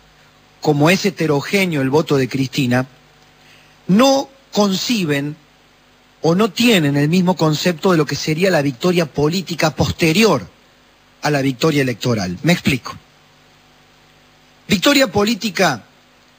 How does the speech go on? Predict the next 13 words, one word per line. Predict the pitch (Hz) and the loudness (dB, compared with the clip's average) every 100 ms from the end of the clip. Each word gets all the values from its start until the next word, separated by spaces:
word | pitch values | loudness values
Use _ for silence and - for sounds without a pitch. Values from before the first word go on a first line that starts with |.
| - - - | -20 -20 -2
para | 180 180 170 165 160 - - | 0 2 2 0 -2 -6 -10
gente | - 226 226 220 | -4 -2 0 -2
que | - 180 | -2 0
no | 175 214 226 | 2 2 4
es | 220 - - - _ _ _ _ _ _ _ _ _ _ _ _ | 2 -2 -10 -18 _ _ _ _ _ _ _ _ _ _ _ _
peronista | - 170 175 214 - 190 151 139 120 _ _ - - - | 0 2 2 -2 0 0 2 0 -6 _ _ -20 -20 -20
de | 151 156 | -8 -4
toda | 151 196 | 0 0
su | 165 151 | 0 -2
vida, | 151 202 180 | 0 2 0
sino | 160 190 247 | 0 -2 0
más | 233 185 | 0 2
bien | 208 214 | 2 2